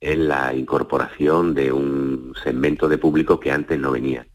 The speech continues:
Pero el segmento de público anterior, que era un segmento de público, pues este que comentaba, ¿no? Un segmento de público que se mueve por el mundo, sobre todo el, el,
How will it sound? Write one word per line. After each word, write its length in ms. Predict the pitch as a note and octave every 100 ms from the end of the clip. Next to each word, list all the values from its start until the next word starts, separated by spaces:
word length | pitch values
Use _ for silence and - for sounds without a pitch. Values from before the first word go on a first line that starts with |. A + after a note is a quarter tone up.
| - - - -
Pero 240 | D2+ D2 C2+
el 320 | C#2+ C#2 C2
segmento 400 | - C#2 F#2 G2
de 100 | G2+
público 720 | F2+ - E2+ D2+ C2 - B1 A#1+
anterior, 600 | B1 - C2+ D#2 E2+ E2+
que 100 | D2
era 100 | D2
un 80 |
segmento 400 | D2+ C2+ C#2+ C#2
de 100 | C#2
público, 640 | - D2 C2+ - C#2+ C2+ - - - - -
pues 280 | C2 A1+ G1+
este 280 | - - C2
que 120 | C2
comentaba, 560 | C2 B1+ B1+ D2+ C2+
¿no? 160 | B1 C#2
Un 80 | C2+
segmento 280 | C#2 C2+ D2
de 80 |
público 440 | C#2 C#2+ C#2 D2+ - - - - -
que 640 | D2 C2+ C2+ B1+ B1 B1 -
se 80 | D#2
mueve 320 | D#2 E2+ D2+
por 200 | - C2+
el 100 | C2
mundo, 260 | D2+ D2 C#2+
sobre 220 | C#2 C2+
todo 180 | G#2 G2
el, 240 | E2 B1+
el, 360 | B1 B1+ B1